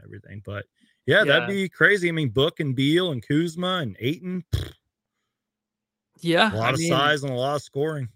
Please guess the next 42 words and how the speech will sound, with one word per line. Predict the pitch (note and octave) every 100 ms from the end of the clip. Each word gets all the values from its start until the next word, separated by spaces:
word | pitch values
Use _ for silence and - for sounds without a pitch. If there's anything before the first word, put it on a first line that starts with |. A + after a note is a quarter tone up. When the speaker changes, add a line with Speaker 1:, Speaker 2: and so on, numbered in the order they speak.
| _ _ _
Speaker 2:
<laughs> | _ _ - F3+ D#4 - -
it'd | E3+ D#3+
be | D#3+ E3+
uns-, | D#3+ C#3+ -
I | D#3
don't | F3 D#3
know. | D#3+ B2
I, | C3+ E3+ F3 _ _ _ - _ _
you | F3
just, | E3+ G#3 -
right | - E3+
now | G3+ A3
with | G#3+
Chris | A3 G#3
Paul, | - A3 A3
you | F3+ E3
don't | F3 F#3+ F3+
have | D3+ F3 F3+
mu-, | D#3 D3 D#3+
you | F3 F3
don't | G3
have | G3+ G3+
someone | - F#3+
that's | F3
gonna | - F3
go |
get | D#3+ D#3+
you | E3
a |
bucket, | C3+ D3 C#3+ B2
really. | B2+ B2 B2
And | B2+ C3 C3
John | - E3 E3
does | D#3+
say, | - D#3 D3+ D3+
um, | C3 B2 B2
Darth | C3 B2+
Voida. | C3+ C#3 C3+ C#3
Speaker 1:
Sure, | F#3 C#3+
fuck | A2+ E3+ D#3
it. | -
Speaker 2:
Sure, | B4